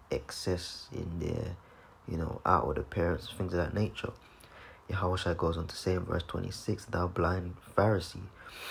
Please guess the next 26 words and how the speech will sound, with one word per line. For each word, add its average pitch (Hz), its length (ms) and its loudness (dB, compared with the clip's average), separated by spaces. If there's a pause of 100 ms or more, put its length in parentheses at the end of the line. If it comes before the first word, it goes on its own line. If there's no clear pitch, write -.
(960)
cleanse 101 360 4
first - 540 4
that - 180 2 (600)
which - 280 -2
is 95 180 -2
within 117 460 4
the 95 80 4
cup - 360 -4
and 80 220 0
platter, - 400 0 (540)
that - 160 0
the - 200 4
outside 95 460 6 (480)
them 92 340 6
may 90 180 0
be 95 160 -2
clean 110 420 2
also." 117 480 0 (560)
Exactly, 90 640 2
man. 113 220 -2 (580)
You 78 160 0
know, 85 280 0 (420)
and 95 100 0
this 92 140 -2
is 95 100 -2
why 92 320 4